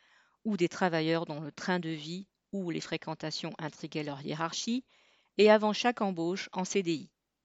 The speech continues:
Des traces d'enquête portant sur plus de trois cent trente salariés ont été retrouvées, mais tout un stock de documents ayant été détruit en deux mille douze,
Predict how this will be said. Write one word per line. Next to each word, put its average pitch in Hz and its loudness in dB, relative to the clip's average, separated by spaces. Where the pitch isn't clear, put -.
Des 180 4
traces 247 6
d'enquête 220 2
portant - -2
sur - -6
plus 208 -4
de 170 2
trois 196 2
cent 185 -6
trente 190 0
salariés 165 0
ont 185 -2
été 226 4
retrouvées, 190 2
mais 170 -2
tout 294 2
un 247 8
stock 269 4
de 180 2
documents 196 0
ayant 160 0
été 175 -2
détruit 175 0
en 156 -8
deux 156 -4
mille 165 -8
douze, 226 -2